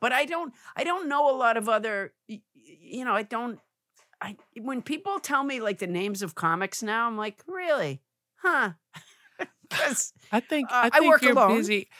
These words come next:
Speaker 2: I know you work alone, but I remember definitely hearing you over the years talk about your kids. I'm sh-, <laughs> I'm surprised they're not on the road <laughs> comics. So how are they doing? Tell me about your family now.
Speaker 1: Oh, they're,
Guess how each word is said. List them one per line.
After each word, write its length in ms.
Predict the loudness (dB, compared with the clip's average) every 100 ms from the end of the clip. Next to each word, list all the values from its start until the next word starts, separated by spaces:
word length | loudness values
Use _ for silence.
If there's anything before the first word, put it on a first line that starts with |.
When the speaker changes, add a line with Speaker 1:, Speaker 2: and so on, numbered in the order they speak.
| -8
Speaker 2:
I 140 | -2 0
know 300 | 2 2 2
you 160 | 0
work 200 | 2 0
alone, 360 | 0 2 2 2
but 120 | 0
I 100 | 2
remember 680 | 2 4 2 2 4 4 4 0
definitely 760 | 2 2 0 -6 -4 -2 -4 -8 _ _ _ _ _ _ _
hearing 320 | 0 0 2
you 100 | 0
over 160 | 0
the 80 | 0
years 260 | 0 0 0
talk 220 | 2 2
about 340 | 2 -2 -2
your 80 | -6
kids. 560 | -6 -2 2 2 2 -2
I'm 140 | -4
sh-, 160 | -4 -6 -8
<laughs> 100 | -6
I'm 120 | -4
surprised 500 | -4 -6 -4 -4 -2
they're 140 | -2
not 240 | 0 0 -2
on 100 | -4
the 100 | -4
road 320 | -4 -2 0 0 -2
<laughs> 120 | -4 -6
comics. 440 | 2 4 4 2
So 100 | 4
how 140 | 6
are 60 | 4
they 160 | 4 0
doing? 340 | 0 2 0
Tell 160 | 2 2
me 80 |
about 280 | 2 0 0
your 80 | -2
family 420 | 0 0 0 0
now. 340 | -2 -2 -4 -8 _ _ _ _ _ _ _
Speaker 1:
Oh, 260 | 6 6 6
they're, 300 | 2 -2 -4